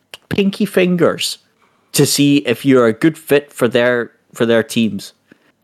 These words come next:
But you could, you, we've had the talk previously about the size of players' hands. You know, the, um,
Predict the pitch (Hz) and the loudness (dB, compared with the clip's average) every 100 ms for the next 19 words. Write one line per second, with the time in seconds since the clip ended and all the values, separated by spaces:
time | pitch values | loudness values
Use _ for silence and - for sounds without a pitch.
0 | - 123 139 147 151 135 156 147 185 190 | -2 0 0 -4 -2 0 0 0 -2 -2
1 | 160 - 151 170 - - - 143 160 156 | -8 -2 0 0 -6 -20 -4 -2 0 -2
2 | - 107 98 - - _ 113 117 120 - | 0 -2 -2 -16 -20 _ 0 2 0 -2
3 | - - 123 127 135 151 - 127 123 - | -6 -2 0 -2 -4 -6 0 2 2 -2
4 | 131 135 110 95 - _ _ _ _ _ | -4 -4 -6 -12 -18 _ _ _ _ _
5 | - - _ 147 139 113 139 147 - 131 | -20 -20 _ 2 2 2 2 0 0 0
6 | 131 131 120 | 0 -2 -8